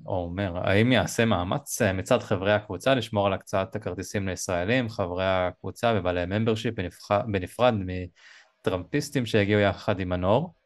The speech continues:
אה, הוא אומר שבעד מנור וימשוך אוהדים, זה טוב, הכל בסדר. אה, אנחנו בקשר עם המועדון, בימים הקרובים יהיה איזה ש-, הם אמורים, אה, לעדכן לגבי, אה, הקצאת כרטיסים.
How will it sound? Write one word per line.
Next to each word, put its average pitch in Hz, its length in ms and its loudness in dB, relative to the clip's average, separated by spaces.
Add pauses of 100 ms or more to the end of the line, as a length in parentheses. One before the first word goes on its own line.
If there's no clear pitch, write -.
(260)
אה, 131 80 -6
הוא 120 140 0
אומר 104 180 2
שבעד 90 320 -2
מנור 113 360 2
וימשוך 92 380 -4
אוהדים, 98 320 0
זה 85 80 -10
טוב, 101 260 2
הכל 85 220 -6
בסדר. 117 420 0 (880)
אה, 92 400 0 (540)
אנחנו 92 760 -6 (840)
בקשר 110 420 -4
עם 92 120 -2
המועדון, 92 680 0 (680)
בימים 87 720 -2
הקרובים 90 460 -2
יהיה 90 180 -4
איזה 85 140 -8
ש-, - 180 -16
הם 90 160 -8
אמורים, 87 360 -8
אה, 87 300 -6
לעדכן 90 400 -4
לגבי, 90 400 -4
אה, 85 140 -6
הקצאת 90 340 -6
כרטיסים. 139 540 -4